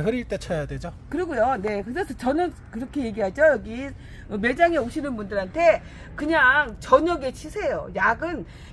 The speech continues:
Speaker 2: 균제하고 또 충제하고 또 헷갈려요. 저도 그래요. 아, 저는 안 그렇죠. 그죠? 근데 제 나이가 되면 그래서 그냥 약은 저녁에 치세요. 그럼 문제가 없거든요. 어느 거든지요. 네, 그렇게 해주시고, 그다음에 이제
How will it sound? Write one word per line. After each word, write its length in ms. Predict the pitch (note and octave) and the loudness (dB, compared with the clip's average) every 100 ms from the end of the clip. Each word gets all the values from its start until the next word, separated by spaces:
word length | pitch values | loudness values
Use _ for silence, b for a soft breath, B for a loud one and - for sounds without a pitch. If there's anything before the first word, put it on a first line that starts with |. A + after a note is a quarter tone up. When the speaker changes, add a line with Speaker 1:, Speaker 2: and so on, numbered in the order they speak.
| - | -10
Speaker 2:
균제하고 600 | D4 D#4+ F4 E4+ D#4+ E4 | -2 -2 2 4 4 2
또 120 | F4+ | -8
충제하고 600 | - G4 G4 F#4 E4 E4 D#4+ | -8 -8 2 4 4 -2 -6
또 300 | E4 F4 F4 | -6 -4 -4
헷갈려요. 540 | F4+ - A4 C#4 F#3 F3+ | -4 -2 0 0 -2 0
저도 280 | C4 F4+ | -2 -2
그래요. 300 | F4 A#3+ F#3 G3 | -4 -2 -2 0
아, 140 | B3 - | -2 -2
저는 240 | C#4+ D4 | 0 2
안 140 | G#3 | 2
그렇죠. 360 | A3+ G3+ - F3 | -2 -6 -6 -8
그죠? 300 | - B3+ F4 B B - | -4 0 0 B B -12
근데 120 | B3+ | -8
제 140 | D4 | -4
나이가 360 | D#4 C4 A3+ C#4 | 0 0 0 -2
되면 300 | G#3+ G#3 B3+ | -2 -4 -6
그래서 460 | G3+ G3+ E4 E4 - B B | -6 -2 4 4 2 B B
그냥 320 | - C#4 D#4+ C4 | -6 2 2 2
약은 500 | F#3 G3+ D#4+ E4+ F3 B B | 0 0 -2 -4 -6 B B
저녁에 520 | - C4+ D4+ E4+ D4+ - | -4 0 4 2 0 -10
치세요. 420 | D#4 D4+ F#3+ E3+ | -10 -4 -4 -4
그럼 220 | C#4 D#4 | -8 -8
문제가 320 | A3+ A#3 C4+ | -8 -6 -2
없거든요. 640 | G3 - A3+ F#3 D#3+ D3+ D#3+ B B B | -2 -2 -6 -6 -8 -10 -12 B B B
어느 320 | C4+ F4 G4 | 4 4 2
거든지요. 720 | C4 F3+ D#3+ D3+ D#3+ B3 G#4 | 0 0 -6 -8 -2 0 -2
네, 260 | - F#3+ A3+ | -6 -4 -4
그렇게 280 | G#3+ G3 C4 | -4 -6 -6
해주시고, 600 | C4 C4+ A#3+ G#3+ D4+ G#4 B B | -8 -10 -8 0 0 0 B B
그다음에 300 | A#3+ D#4 C#4 A#3+ | 6 8 8 0
이제 360 | G#3 A#3 E4+ | 0 0 -2